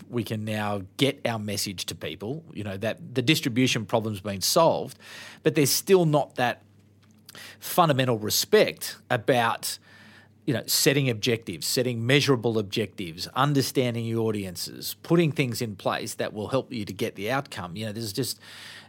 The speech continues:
these, these papers were just one motherhood statement after another, after another, after another, and you could see that someone's just cut and pasted something and put it in there, and now we're expected to try to bring that to life, where it's almost like, "Well, hang on, no, we've gotta go all the way back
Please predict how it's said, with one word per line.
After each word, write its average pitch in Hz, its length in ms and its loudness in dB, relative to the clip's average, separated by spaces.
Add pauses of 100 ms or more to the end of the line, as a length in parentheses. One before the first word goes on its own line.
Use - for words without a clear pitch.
these, 143 260 0
these 135 180 2
papers 151 540 2
were 113 80 0
just 107 280 -2 (300)
one 151 360 4
motherhood 123 460 4
statement 113 440 0
after 104 300 -2
another, 117 380 2
after 101 300 -4
another, 107 340 0
after 98 320 -2
another, 104 380 0
and 104 120 -4
you 104 60 -6
could 113 160 -4
see 160 220 4
that 110 140 -2
someone's 104 380 -4
just - 220 -8
cut - 200 -2
and 101 100 -12
pasted 107 420 -4
something 107 300 -6
and 120 120 -4
put 139 180 2
it 101 80 -4
in 127 180 0
there, 110 300 -4 (540)
and 127 160 2
now 123 160 4
we're 139 260 6
expected 120 520 0
to 113 60 -8
try 113 220 4
to 110 120 0
bring 123 340 0
that 107 200 -2
to 120 100 -2
life, 127 440 4
where 127 160 2
it's 123 180 0
almost 127 360 0
like, 113 240 -2
"Well, 123 120 -2
hang 131 160 0
on, 110 160 -4
no, 113 100 0
we've 113 120 -2
gotta 117 180 -2
go 110 200 -2
all 120 140 0
the 110 60 -2
way 104 160 -2
back 98 400 -6